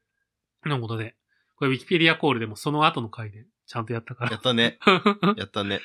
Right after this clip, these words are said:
Speaker 1: 伏線回収したからね。<laughs> はい、えー、続きまして、えー、みそかす主婦の滑る話。
Speaker 2: うん。
Speaker 1: えー、雪柳とのこさん。
Speaker 2: はい。
Speaker 1: えー、宅録かつエムピースリーをメールに添付という形でいいなら、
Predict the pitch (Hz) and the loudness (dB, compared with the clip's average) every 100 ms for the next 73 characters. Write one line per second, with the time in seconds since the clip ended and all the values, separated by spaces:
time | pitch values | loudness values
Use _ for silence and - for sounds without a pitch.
0 | - - 123 156 147 147 113 104 311 - | -6 -4 -2 -2 2 0 0 -8 -6 0
1 | 403 - 359 202 220 233 247 - - - | 2 4 6 8 8 6 2 -2 -8 -10
2 | - _ 339 392 381 269 220 _ 180 202 | -18 _ -2 -2 -6 -12 -16 _ 0 0
3 | 147 127 127 127 139 139 147 147 - _ | 2 4 4 2 -6 -4 -4 -4 -12 _
4 | - 165 - _ _ _ _ _ _ _ | -2 -2 -2 _ _ _ _ _ _ _
5 | - 139 127 123 117 151 175 170 - - | 0 2 4 2 -2 -4 -4 -4 -8 -16
6 | - 123 135 - 127 160 123 107 104 - | -10 -8 -8 -8 -6 -4 -4 -10 -12 -14
7 | - - 165 - 135 123 _ 131 120 120 | -10 -6 -4 -6 -8 -12 _ -2 0 0
8 | 113 131 127 107 107 160 185 185 151 - | -2 0 0 0 -4 -6 -4 -6 -8 -12
9 | 131 - 151 - _ _ _ - _ - | -18 -14 -12 -12 _ _ _ -20 _ -6
10 | 123 123 120 120 175 165 165 175 - 151 | 0 0 0 -2 0 0 -2 -2 -2 -4
11 | 135 160 190 185 - 190 143 117 120 117 | -2 -4 -4 -8 -4 -2 0 0 0 -2
12 | 120 127 120 - 120 117 117 120 - 123 | -6 -6 -8 -8 -6 -6 -8 -14 -10 -8
13 | 123 107 143 185 | -8 -6 -6 -6